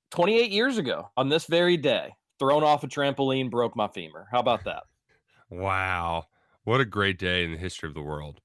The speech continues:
Speaker 1: And it was, you know, obviously it was the thirteenth, but it was also a Friday the thirteenth as well in August. And, uh,
Speaker 2: And
Speaker 1: so,
Speaker 2: then
Speaker 1: yeah.
Speaker 2: you were scarred for life.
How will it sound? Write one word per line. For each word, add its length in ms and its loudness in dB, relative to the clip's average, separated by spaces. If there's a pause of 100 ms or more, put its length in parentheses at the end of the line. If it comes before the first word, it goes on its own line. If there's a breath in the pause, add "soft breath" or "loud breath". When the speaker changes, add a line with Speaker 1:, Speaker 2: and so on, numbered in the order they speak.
(140)
Speaker 1:
And 260 4
it 140 2
was, 260 -2
you 80 2
know, 160 2
obviously 460 2
it 40 0
was 120 -4
the 100 -8
thirteenth, 500 -2
but 120 0
it 40 2
was 100 0
also 360 4
a 80 2
Friday 400 2
the 120 0
thirteenth 600 -4 (580)
as 220 0
well 440 2 (180)
in 140 0
August. 560 2
And, 380 -6
uh, 340 0 (340)
Speaker 2:
And 280 -6
Speaker 1:
so, 160 0
Speaker 2:
then 100 0
Speaker 1:
yeah. 160 4
Speaker 2:
you 140 -4
were 400 -4
scarred 500 -2
for 180 0
life. 540 -4